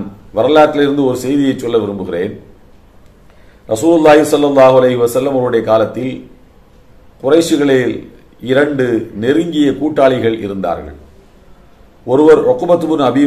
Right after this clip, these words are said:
முஈத், இன்னொருவர் உபை பின் ஹலஃப். இருவருமே நபிகள் நாயகம் ஸல்லல்லாஹு அலைஹி வஸல்லம் அவர்களை வெறுத்து வந்தவர்கள், அவருடைய மார்க்க பிரச்சாரத்தை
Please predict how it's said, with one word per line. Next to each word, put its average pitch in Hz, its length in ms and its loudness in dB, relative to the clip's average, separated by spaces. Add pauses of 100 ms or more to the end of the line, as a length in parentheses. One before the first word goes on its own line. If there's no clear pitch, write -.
முஈத், 147 420 -4 (720)
இன்னொருவர் 139 480 4 (880)
உபை 170 160 6 (140)
பின் 139 160 0 (400)
ஹலஃப். 107 420 -8 (1900)
இருவருமே 165 500 4
நபிகள் 156 320 2
நாயகம் 147 300 2
ஸல்லல்லாஹு 131 500 2
அலைஹி 123 240 -2
வஸல்லம் 117 440 -4
அவர்களை 110 360 0 (880)
வெறுத்து 170 400 0
வந்தவர்கள், 92 480 -6 (1500)
அவருடைய 127 320 2 (140)
மார்க்க 165 360 2
பிரச்சாரத்தை 143 600 0